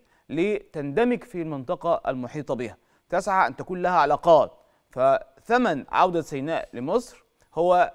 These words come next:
تطبيع العلاقات المصرية الإسرائيلية، يعني يبقى في علاقات طبيعية ثقافية وسياسية واقتصادية وغيرها في شتى مناحي المجالات المختلفة. ثم برضو حقوق الشعب الفلسطيني، يبقى جيمي كارتر بيدعو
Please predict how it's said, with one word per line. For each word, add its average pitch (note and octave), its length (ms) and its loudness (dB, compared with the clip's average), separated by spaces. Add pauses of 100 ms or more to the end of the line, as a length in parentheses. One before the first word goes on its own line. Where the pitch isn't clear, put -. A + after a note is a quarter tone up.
(140)
تطبيع E3 560 -2
العلاقات C#3+ 640 -2
المصرية D3+ 640 -8 (260)
الإسرائيلية، C3 640 -4
يعني F3 160 -2
يبقى A#2 140 -8
في E3+ 120 -6
علاقات C#3+ 340 -6
طبيعية B2 260 -6
ثقافية C3+ 480 -10
وسياسية C3 640 -10 (440)
واقتصادية B2+ 540 -6
وغيرها B2 380 -4
في B2 280 -14 (200)
شتى D3 480 -6 (360)
مناحي B2+ 420 -10
المجالات A2 480 -8
المختلفة. E3 580 -6 (400)
ثم A3 360 2 (440)
برضو F3 340 -2
حقوق F3+ 580 -6
الشعب C#3+ 500 0 (320)
الفلسطيني، B2+ 600 -4 (300)
يبقى G#2 200 -6
جيمي D3 200 -8
كارتر G#3+ 420 -2 (340)
بيدعو D3 540 2